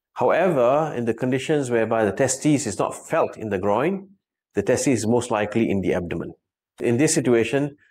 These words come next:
the best type of surgery for the child is laparoscopic, whereby a small cut in the, is made in the belly button and two other small incisions made elsewhere to approach the testes.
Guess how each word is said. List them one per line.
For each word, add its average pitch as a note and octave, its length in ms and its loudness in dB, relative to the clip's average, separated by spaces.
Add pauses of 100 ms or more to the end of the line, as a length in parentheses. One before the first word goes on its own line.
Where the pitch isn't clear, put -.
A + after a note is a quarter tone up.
(160)
the F#2+ 120 -8
best G2 520 -2 (360)
type D#3 240 -4
of A2 80 -6
surgery A#2+ 360 0
for A2 160 -2
the F#2 100 0
child A2+ 420 -2
is G#2+ 220 0
laparoscopic, - 800 -4 (640)
whereby A2+ 460 2
a B2+ 80 2
small B2 300 -2
cut - 180 -4
in G2+ 120 -6
the, F2+ 100 -6
is F#2+ 160 -6
made G#2 220 -2
in F#2+ 60 -4
the F2+ 60 -4
belly G#2+ 240 0
button C3 520 -2 (280)
and F#2+ 200 -2
two A#2+ 140 2
other G2+ 160 4
small G#2+ 260 0
incisions F#2+ 420 0
made F#2+ 300 -2 (240)
elsewhere A#2+ 640 0 (140)
to A#2+ 100 4
approach A#2 400 0
the - 60 -20
testes. - 580 -4